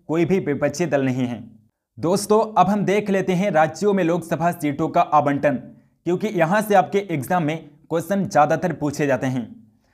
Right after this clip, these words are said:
तो उत्तर प्रदेश राज्य में सबसे ज़्यादा सीटें हैं, अस्सी सीटें हैं उत्तर प्रदेश राज्य में। सेकंड नंबर पर आता है महाराष्ट्र राज्य, जहाँ पर अड़तालीस सीटें हैं। आंध्र प्रदेश में पच्चीस सीटें हैं।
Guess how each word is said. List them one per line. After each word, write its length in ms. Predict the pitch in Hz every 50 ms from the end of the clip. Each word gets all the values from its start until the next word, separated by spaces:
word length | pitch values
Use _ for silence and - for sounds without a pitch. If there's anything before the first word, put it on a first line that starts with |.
| _ _ -
तो 40 | 165
उत्तर 360 | - 185 170 - - 233 226
प्रदेश 320 | - 190 165 185 185 185 -
राज्य 280 | 170 165 165 - 170 175
में 80 | 180
सबसे 320 | 175 - 151 - - 175 160
ज़्यादा 480 | - - 135 120 113 - 135 123 165 160
सीटें 280 | - 160 151 120 165
हैं, 160 | 151 175 180 - - - - _ _ _ _ -
अस्सी 280 | 151 165 165 - 220
सीटें 280 | 214 220 175 160 165 175
हैं 200 | 156 170 180 175
उत्तर 240 | - 143 - - -
प्रदेश 360 | 131 165 151 139 151 147 -
राज्य 280 | 147 143 139 139 135 151
में। 140 | 170 165 - - _ _ _ _ _ _ _ _ -
सेकंड 380 | - 170 170 - 233 233 220
नंबर 220 | 202 202 175 185 170
पर 120 | - -
आता 300 | - - 147 151 - 160
है 100 | 156 147
महाराष्ट्र 440 | 139 131 131 135 139 151 147 - 165
राज्य, 240 | 160 160 160 160 - - _ _ _ _ -
जहाँ 260 | 117 123 139 156 165
पर 140 | 156 - 180
अड़तालीस 480 | 180 - 143 135 - 143 147 160 160 -
सीटें 200 | 160 143 - 151
हैं। 180 | 151 175 175 - - _ _ _ _ _ _ _ _ _ _ -
आंध्र 280 | 139 156 185 214 202 214
प्रदेश 400 | 214 190 180 160 180 180 180 170
में 420 | 175 185 190 - - - - _
पच्चीस 380 | - 139 131 - 160 175 170 -
सीटें 220 | 175 165 - 175
हैं। 180 | 160 170 170